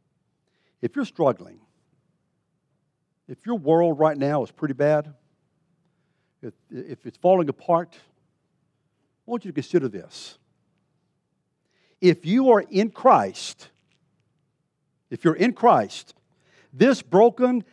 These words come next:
and sinful world is as bad for you as it will ever be. Did you get that? If you are in Christ, this broken, sinful world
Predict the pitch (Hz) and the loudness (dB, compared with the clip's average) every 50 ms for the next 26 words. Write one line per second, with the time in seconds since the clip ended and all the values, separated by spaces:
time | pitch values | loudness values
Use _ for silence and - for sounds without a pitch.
0 | _ _ - 170 165 - - - 202 233 254 - _ 285 269 247 254 247 220 160 | _ _ 2 2 2 0 0 0 2 2 2 0 _ 0 0 4 4 4 6 6
1 | 135 123 123 123 139 143 - _ _ _ _ - 180 185 175 - 165 151 - - | 6 4 4 2 0 -2 -4 _ _ _ _ 4 4 4 6 4 2 0 2 4
2 | - 185 214 254 262 - _ - 254 233 196 220 240 226 180 151 143 156 - 180 | 4 6 6 6 4 0 _ -2 -2 -2 0 0 2 4 6 6 4 4 4 4
3 | 180 180 156 - 220 185 156 196 220 170 156 160 208 190 220 196 127 98 87 - | 4 4 4 2 0 0 2 2 4 2 4 4 4 4 4 2 2 0 -8 -14
4 | _ _ _ _ _ _ _ _ _ _ _ _ _ _ _ _ _ _ _ _ | _ _ _ _ _ _ _ _ _ _ _ _ _ _ _ _ _ _ _ _
5 | _ _ _ _ _ _ _ _ _ _ _ _ _ _ _ _ _ _ _ _ | _ _ _ _ _ _ _ _ _ _ _ _ _ _ _ _ _ _ _ _
6 | _ _ _ _ _ _ _ _ _ _ _ _ _ _ _ _ _ _ _ _ | _ _ _ _ _ _ _ _ _ _ _ _ _ _ _ _ _ _ _ _
7 | _ _ _ _ _ _ _ _ _ _ _ _ _ _ _ _ _ _ _ _ | _ _ _ _ _ _ _ _ _ _ _ _ _ _ _ _ _ _ _ _
8 | _ _ _ 131 180 180 180 233 262 269 233 - _ _ _ _ _ _ _ _ | _ _ _ 0 0 4 4 2 2 2 -4 -10 _ _ _ _ _ _ _ _
9 | _ _ _ _ _ _ _ _ _ _ _ _ _ _ _ _ _ _ _ _ | _ _ _ _ _ _ _ _ _ _ _ _ _ _ _ _ _ _ _ _
10 | _ _ _ _ _ _ _ _ _ _ _ _ _ _ _ - 180 175 - 180 | _ _ _ _ _ _ _ _ _ _ _ _ _ _ _ 4 4 4 4 0
11 | 214 254 262 240 196 220 262 - - - 269 202 131 110 101 - - _ _ _ | 2 6 6 6 6 4 0 -2 0 2 2 2 2 0 -6 -12 -18 _ _ _
12 | _ _ _ _ 139 202 208 - - 110 139 160 196 233 226 233 262 269 254 240 | _ _ _ _ 4 4 4 2 -4 0 2 4 4 4 4 2 -2 -2 -2 -2
13 | 196 _ _ _ - - 190 196 196 190 - 247 254 240 240 254 262 247 190 135 | -8 _ _ _ -2 0 2 2 2 0 -2 -2 -2 -2 -2 0 0 2 2 2
14 | 123 120 131 135 | 2 0 0 -2